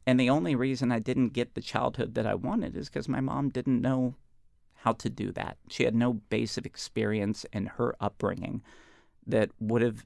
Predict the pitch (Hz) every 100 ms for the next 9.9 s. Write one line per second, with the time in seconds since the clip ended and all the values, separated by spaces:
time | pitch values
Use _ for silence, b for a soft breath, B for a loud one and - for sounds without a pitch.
0 | - 110 104 113 - 104 - - - -
1 | 120 120 104 - 123 113 b b b 160
2 | 165 170 165 147 175 131 123 - 226 160
3 | 160 - - 160 147 - 170 175 - 123
4 | - 127 123 120 127 120 117 110 - 113
5 | 104 123 127 - - - - 143 139 -
6 | - - - - - 127 110 113 113 113
7 | 107 110 104 135 180 170 - b b b
8 | b 135 147 170 175 - 123 143 135 123
9 | - - 117 - 117 107 - -